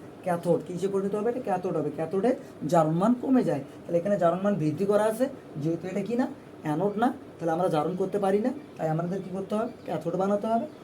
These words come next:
তো ক্যাথোড বানানোর জারণ মানটা কমাই দিতে হবে। তাহলে দুইটা ছিল, জিরোতে পরিণত হইলো। তাহলে জারণ মান কমে গেল। তো প্লাস ছিল, মাইনাস করে দিলাম। এখন আমরা জানি, লিখতে পারি, আমরা জানি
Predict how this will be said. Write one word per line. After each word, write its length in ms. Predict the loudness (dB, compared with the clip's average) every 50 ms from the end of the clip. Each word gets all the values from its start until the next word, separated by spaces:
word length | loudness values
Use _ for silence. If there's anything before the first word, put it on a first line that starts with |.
| -16 -10 -10
তো 60 | -8 -2
ক্যাথোড 260 | 0 0 0 0 0 0
বানানোর 300 | 0 0 2 0 -2 -2
জারণ 220 | 0 0 0 0 0
মানটা 220 | -2 -4 -4 -4
কমাই 280 | -2 0 0 0 0 0
দিতে 160 | -2 -2 -4
হবে। 180 | -4 -4 -4 -6
তাহলে 340 | -8 -12 -14 -8 -4 -4
দুইটা 320 | -2 -2 0 0 0 0 0
ছিল, 220 | -2 -2 -2 -2 -2 -4 -10 -18 -16 -10 -8
জিরোতে 300 | -2 -2 0 0 0 -2
পরিণত 340 | -4 -4 -4 -4 -6 -4
হইলো। 200 | -4 -4 -4 -4
তাহলে 340 | -6 -8 -12 -12 -6 -4 2
জারণ 240 | 4 4 4 4 4
মান 140 | 2 0 -2 0
কমে 160 | -2 0 0
গেল। 160 | 0 0 -2 -4 -6 -12 -16 -16 -16
তো 60 | -10 -2
প্লাস 180 | 2 2 2 2 2
ছিল, 100 | -2 -4
মাইনাস 500 | -4 -4 -8 -12 -14 -6 -4 -4 -2 -4 -4 -6
করে 120 | -8 -6
দিলাম। 200 | -4 -4 -4 -4 -6 -8 -12 -14 -10
এখন 240 | -8 -6 -2 0 0
আমরা 240 | 2 4 4 2 4
জানি, 180 | 2 2 2
লিখতে 300 | 2 2 0 -2 -2 -2
পারি, 240 | -2 0 0 0 -2 -4 -8 -14 -18 -18 -18 -18 -18 -18 -18 -18 -18 -18 -18 -18 -20 -20 -18 -18 -18 -18 -18 -18 -18 -16 -16 -18 -18 -18 -18 -18 -18 -18 -18 -18 -18 -20 -20 -20 -20 -20 -18 -18 -18 -18 -18 -18 -18 -18 -18 -18 -18 -18 -18 -18 -18 -16 -16 -16 -16 -16 -16 -16 -18 -18 -18 -16 -16 -16 -16 -16 -18 -18 -20 -20 -20 -20 -20 -20 -20 -18 -14 -8 -4
আমরা 300 | -4 -2 -2 0 -2 -2
জানি 280 | -2 -4 -4 -4 -4